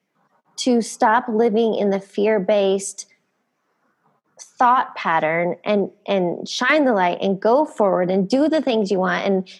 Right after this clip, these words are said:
and, and yolo your life? And I mean, our life is totally up to us, right? We are creating our reality. So how do we create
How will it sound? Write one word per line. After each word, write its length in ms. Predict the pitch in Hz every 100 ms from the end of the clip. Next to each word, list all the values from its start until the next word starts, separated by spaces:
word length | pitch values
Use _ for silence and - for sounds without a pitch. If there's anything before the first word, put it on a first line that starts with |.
| -
and, 240 | 196 190 -
and 360 | 202 202 185 170
yolo 480 | 196 254 349 311 254
your 260 | 214 196
life? 500 | 180 160 165 196 262 - -
And 560 | 220 208 202 208 202 - _ _ -
I 100 | 262
mean, 240 | 277 214 - _ _ - - - _ _ _ -
our 240 | 233 320
life 320 | 285 254 381 370
is 140 | 285
totally 420 | - 277 294 302 -
up 180 | 240
to 100 | -
us, 380 | 226 311 233 -
right? 260 | 196 240 233
We 240 | 220 285
are 160 | 349 302
creating 640 | - 269 254 269 302 247
our 320 | 190 208 214
reality. 760 | 190 196 185 190 247 233 - -
So 160 | - 208
how 260 | 202 220
do 100 | 311
we 160 | 311 311
create 380 | - 254 233